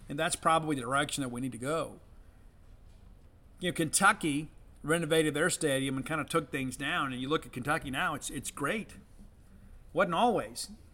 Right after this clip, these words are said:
Commonwealth Stadium used to be really rough. It looks a lot nicer now, especially on T V. Now, the, the outside of it, not so much. You know, Mitch Barnhart and those guys gotta get that together. But, uh, at least on T V,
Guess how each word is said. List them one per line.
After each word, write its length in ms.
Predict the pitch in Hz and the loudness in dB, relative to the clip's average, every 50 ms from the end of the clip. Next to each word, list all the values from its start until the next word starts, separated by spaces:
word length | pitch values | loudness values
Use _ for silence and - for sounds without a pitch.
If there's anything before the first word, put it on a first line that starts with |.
| - - - - - - - - - - - - - - - | -20 -20 -20 -20 -20 -20 -20 -20 -20 -20 -20 -20 -20 -20 -6
Commonwealth 380 | - 175 190 190 170 151 139 - | -2 0 0 0 0 -2 -4 -2
Stadium 320 | - 175 185 175 160 127 | 0 0 0 0 -2 -4
used 140 | 147 165 - | -4 -4 -6
to 80 | 139 135 | -6 -8
be 80 | 120 | -6
really 180 | 113 139 151 135 | -6 -4 -4 -4
rough. 460 | 113 123 165 196 165 - - - - - - - - - - - - - - - - - - - - - - | -2 -2 -2 -2 -2 -4 -8 -14 -18 -20 -20 -20 -20 -20 -20 -20 -20 -20 -20 -20 -20 -20 -20 -20 -12 -6 -4
It 20 | |
looks 180 | 175 202 - - | -2 -2 0 4
a 60 | 180 | 6
lot 160 | 180 190 180 | 6 6 6
nicer 380 | 175 180 220 233 208 - 156 135 | 6 4 4 4 2 0 -2 -6
now, 140 | 113 104 | -6 -8
especially 360 | 113 - - 208 - - 170 139 | -8 -2 0 0 0 0 0 -2
on 80 | - | -2
T 160 | - 190 196 | -2 -2 -2
V. 180 | 175 139 123 117 | -2 -4 -4 -4
Now, 200 | 131 143 151 151 | -2 -2 0 0
the, 200 | 143 143 147 160 151 | -2 -4 -6 -6 -2
the 80 | 139 | 4
outside 560 | 139 175 208 226 - - 208 196 196 214 220 226 | 6 6 6 6 6 6 8 8 8 8 8 6
of 120 | 220 220 | 4 4
it, 140 | 226 190 170 | 2 -2 -2
not 180 | 165 165 165 | -4 -4 -4
so 100 | - 180 | -2 -2
much. 460 | 190 208 214 208 185 165 - - - - - - - - - - - - | 2 2 4 4 4 2 0 -6 -12 -14 -18 -20 -20 -20 -20 -18 -12 -8
You 60 | 131 | -6
know, 60 | 135 | -6
Mitch 180 | 156 - - - | -6 -6 -4 -2
Barnhart 380 | 151 156 165 156 147 156 156 | 0 0 2 2 2 2 2
and 60 | 147 | 0
those 100 | 143 123 | -2 -2
guys 240 | - 160 151 147 127 | 0 0 0 0 0
gotta 140 | 160 139 - | -2 -4 -4
get 120 | 147 135 | -4 -4
that 140 | 170 165 139 | -4 -4 -4
together. 360 | 131 120 147 160 156 135 120 | -4 0 0 0 0 0 -2
But, 240 | 117 123 131 123 - | -6 -6 -8 -8 -6
uh, 180 | 147 135 131 131 | -4 -4 -4 -4
at 100 | 147 127 | -4 -4
least 260 | 143 160 175 170 - | -2 -2 -2 0 0
on 120 | 175 139 127 | -2 -2 0
T 240 | - - 208 220 175 | -2 -2 -2 -2 0
V, 320 | 156 139 131 131 127 | -2 -2 -2 -2 -4